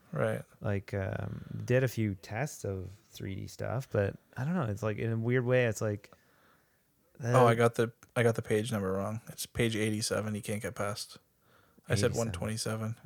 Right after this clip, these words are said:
Speaker 2: Oh. But yeah, I, this part, I really like this part in the film. Just the idea, and then the book starts showing up, and there's, there is nothing in the book past that
Speaker 1: This is also,
Speaker 2: point.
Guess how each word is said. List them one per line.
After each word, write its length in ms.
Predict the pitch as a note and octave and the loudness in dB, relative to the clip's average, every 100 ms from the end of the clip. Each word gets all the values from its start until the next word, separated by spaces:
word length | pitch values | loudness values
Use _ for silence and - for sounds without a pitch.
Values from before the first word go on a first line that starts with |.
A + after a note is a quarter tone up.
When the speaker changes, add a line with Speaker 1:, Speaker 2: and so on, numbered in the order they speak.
| G2 | -8
Speaker 2:
Oh. 260 | F#2 F#2+ F2+ _ _ - - - - _ _ _ _ _ _ _ _ | -6 -6 -8 _ _ -20 -20 -20 -20 _ _ _ _ _ _ _ _
But 100 | A2 | 0
yeah, 220 | A2 A2 G2 - | 2 2 -2 -8
I, 140 | A2 F#2 | -8 -8
this 280 | - B2 B2 | -4 -4 -2
part, 360 | - D#3+ F3+ - _ - - - - _ _ _ _ - | 0 0 0 -4 _ -20 -20 -20 -20 _ _ _ _ -6
I 40 | |
really 460 | G2+ G#2 A2+ G#2+ G#2+ | -4 0 2 4 4
like 240 | G2 G2 | 2 0
this 160 | G2+ F2+ | -2 -4
part 320 | - F#2+ - | -4 -4 -4
in 80 | F#2+ | -6
the 60 | |
film. 380 | F2+ F#2 F2+ F2 | -6 -6 -6 -6
Just 280 | F2 F#2+ - _ | -6 -6 -8 _
the 120 | - G#2+ | 0 0
idea, 380 | F#2+ A2 G#2+ | 2 2 2
and 240 | G2+ - G#2 | 0 -4 -6
then 100 | G2 | -6
the 80 | F#2+ | -6
book 240 | G2+ G2 | -4 -4
starts 280 | - G2 F#2+ | -2 -4 -2
showing 360 | - G2 F#2+ | -2 -2 0
up, 300 | G#2+ A#2+ A2+ - | 4 4 2 -2
and 260 | - F#2+ F2 - _ _ _ _ _ _ - | -8 -8 -10 -14 _ _ _ _ _ _ -4
there's, 360 | F#2+ F2+ F2 - | -2 -2 -6 -6
there 140 | A2+ G2+ | 0 2
is 280 | G#2 G#2+ | 4 2
nothing 340 | G#2 G2+ G#2 G#2+ | 0 -2 -2 -4
in 180 | G#2 G2+ | -2 -2
the 80 | |
book 300 | F#2 A2 A2+ - | 0 2 2 2
past 280 | A#2+ A2+ - | 2 2 6
that 60 | - | 8
Speaker 1:
This 200 | F3+ A3 | 10 10
is 160 | E3+ | 10
also, 540 | D#3 D#3+ B2 D3 C3+ | 10 10 10 12 12
Speaker 2:
point. 100 | A#2+ | 10